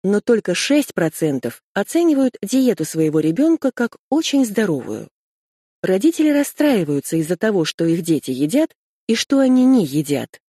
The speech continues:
Они переживают о том, что дети никогда не отвлекутся от привычных продуктов и не попробуют новые. Они огорчаются, потому что приёмы, на которые они полагались, чтобы заставлять детей пробовать новую еду,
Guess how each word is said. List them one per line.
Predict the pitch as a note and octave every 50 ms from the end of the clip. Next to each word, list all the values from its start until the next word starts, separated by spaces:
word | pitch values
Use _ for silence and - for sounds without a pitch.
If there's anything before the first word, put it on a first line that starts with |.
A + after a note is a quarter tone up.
| _ _ _ _ _ _ _ _ _ _ _ _ _ _ -
Они | E3 E3+ F3 F3+
переживают | - F#3 F3+ F3 E3 F3+ F#3 F3+ F3+ D#3+ C#3 - -
о | D3+
том, | - - A3+ A#3+ A#3+ - _ - - - - _
что | - - - F3
дети | E3 F#3+ A3 - -
никогда | G3+ G3+ G#3+ G3+ - G3 F#3 E3 D#3+ G3 A#3+ C#4
не | C4+ C4
отвлекутся | A#3+ - - - F#3+ F3+ - - G#3+ B3+ - - - G3+
от | F3 -
привычных | - G3 G3+ G3 G3 F#3 - - D#3 - -
продуктов | - E3 D#3 D3+ E3 A#3 C4 - - C#3 B2+ - _ _ _ _ _ _
и | - G3
не | G#3 G#3 G3+
попробуют | - G3+ - - E3 D3+ C#3+ C#3+ E3 F#3 -
новые. | - A#3+ C#4 C#4 A3 D3 B2+ A#2+ A#2 A2 - _ _ _ _ _ _ _ _ _ _ _ _ _
Они | - A#3+ B3+ C#4+ E4 E4
огорчаются, | C#4+ A3 A3 G3+ - - - C4 C#4+ C#4+ A3+ E3 - - B2 A2+ - - _ _
потому | - - A#3+ C4+ D#4+ E4
что | - - C4+
приёмы, | - C4 C4+ C#4 C4+ C#4 C#4+ A#3 F#3+ E3+
на | E3+ F3
которые | - - G#3 - F#3+ E3+ E3+ F3
они | F3+ F3 E3+ C#3+
полагались, | - D3 D3 D#3 E3 F3 C4+ E4 E4+ A#3 - - - - _ _ _ _ _
чтобы | - - E3+ E3+ F#3
заставлять | F#3 G3 - - B3+ C4 C4+ B3+ G3 D#3+ C#3+
детей | C#3+ F3+ G3 - - F#3+ F#3+
пробовать | - A3+ A3 F3+ C#3+ C3+ C#3+ D3 -
новую | F#3 F#3 E3+ C#3+ C3+ C#3 C#3 C3+
еду, | C3+ E3 E3+ A3+ D4+ E4